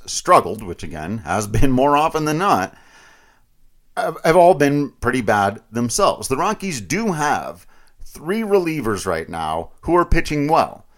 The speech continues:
one of whom is pitching extraordinarily well in Tyler Kinley. Daniel Bard has been very good. Alex Colomé has been pretty good as of late.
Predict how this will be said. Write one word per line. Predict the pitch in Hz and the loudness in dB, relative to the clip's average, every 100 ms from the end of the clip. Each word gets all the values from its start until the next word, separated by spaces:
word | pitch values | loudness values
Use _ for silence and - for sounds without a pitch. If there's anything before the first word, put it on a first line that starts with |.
| _ _ - | _ _ -6
one | 139 214 | 0 2
of | 220 110 | 0 -2
whom | 104 98 95 | -4 -4 -6
is | - 127 | -4 -2
pitching | - 113 120 113 - | -2 -2 -2 -4 -8
extraordinarily | - - - - - - 143 110 101 92 139 240 269 269 202 104 82 | -10 -8 -8 -8 -10 -8 -4 -2 -4 -6 -10 -6 4 8 8 4 -6
well | 82 82 90 113 - _ _ _ | -6 -6 -6 -8 -14 _ _ _
in | - 135 120 120 123 113 _ - | -2 0 2 0 -2 -6 _ 2
Tyler | 113 101 95 | 2 2 -2
Kinley. | - 131 82 - - _ _ _ | -2 -4 -4 -14 -20 _ _ _
Daniel | 110 120 117 104 | -2 0 0 2
Bard | 107 110 | 4 4
has | 104 | 2
been | 104 90 | -4 -8
very | 80 80 110 131 156 | -8 -2 0 0 -4
good. | 151 160 170 165 - - - - | -4 -2 -2 -8 -18 -20 -6 2
Alex | 170 175 - | 2 2 -2
Colomé | - 147 143 135 131 | -2 0 0 0 -2
has | 120 113 | -2 -2
been | 90 104 101 - _ _ _ _ | -2 -4 -4 -8 _ _ _ _
pretty | - 165 160 156 | -6 -4 0 -2
good | 147 117 110 - - | 0 2 2 0 -2
as | 107 104 92 | 0 0 0
of | 90 85 | -2 -4
late. | 80 - - | -12 -10 -8